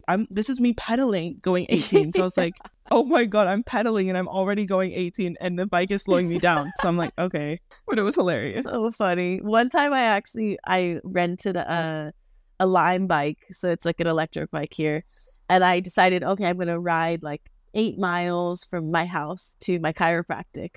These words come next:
Speaker 2: across the br-, river." And on this one part, like, it obviously knows where you are in certain places, so it'll slow you down. And this was, like, a restricted zone. And so it, it wouldn't let me ride,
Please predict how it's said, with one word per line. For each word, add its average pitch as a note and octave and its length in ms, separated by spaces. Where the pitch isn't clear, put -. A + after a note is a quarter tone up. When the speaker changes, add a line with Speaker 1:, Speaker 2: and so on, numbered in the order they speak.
Speaker 2:
across G#3 400
the F#3+ 100
br-, F#3+ 160
river." F3 460
And G#3 240
on G3+ 140
this G3 180
one G#3+ 260
part, G#3 300
like, F3+ 180
it F3+ 120
obviously F#3+ 420
knows F3 380
where E3+ 120
you E3 180
are D#3 140
in E3+ 100
certain F#3+ 220
places, A3 360
so G3+ 80
it'll F3 120
slow F3 300
you E3+ 180
down. D#3+ 420
And F#3 180
this F#3 160
was, F#3 140
like, F#3 140
a F3+ 40
restricted F3 580
zone. A3+ 340
And F#3+ 160
so F#3+ 140
it, - 160
it F3 220
wouldn't F#3 560
let E3+ 220
me E3+ 400
ride, F3 600